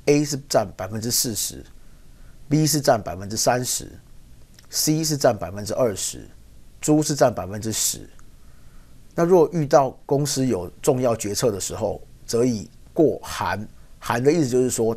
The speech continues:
大于等于百分之六十的股份为赞成，如果低于呢，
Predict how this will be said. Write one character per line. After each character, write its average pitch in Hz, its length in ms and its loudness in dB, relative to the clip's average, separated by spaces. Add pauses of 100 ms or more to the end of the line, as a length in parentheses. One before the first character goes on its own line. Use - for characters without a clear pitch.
大 127 220 6
于 104 160 -10
等 101 240 -8
于 101 80 -10
百 98 160 -6
分 107 100 -4
之 127 140 -4
六 127 180 2
十 - 160 -6
的 101 80 -8
股 80 220 -12
份 95 260 -4 (440)
为 101 120 -8
赞 104 220 -2
成， 76 180 -8 (720)
如 160 120 -2
果 170 120 6
低 160 280 0
于 120 180 2
呢， 104 240 -6